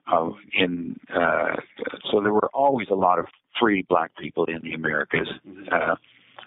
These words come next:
Speaker 1: especially in the Spanish and Portuguese territories, but really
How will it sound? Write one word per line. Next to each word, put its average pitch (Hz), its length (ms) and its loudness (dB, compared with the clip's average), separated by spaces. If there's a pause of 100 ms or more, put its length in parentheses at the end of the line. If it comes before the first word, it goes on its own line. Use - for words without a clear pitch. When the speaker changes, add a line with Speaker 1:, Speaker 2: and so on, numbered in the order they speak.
(140)
Speaker 1:
especially 92 580 0
in 85 140 -10
the 85 160 -4 (100)
Spanish 80 380 2
and 85 100 -6
Portuguese - 580 0
territories, - 680 0 (120)
but - 240 0
really 82 320 0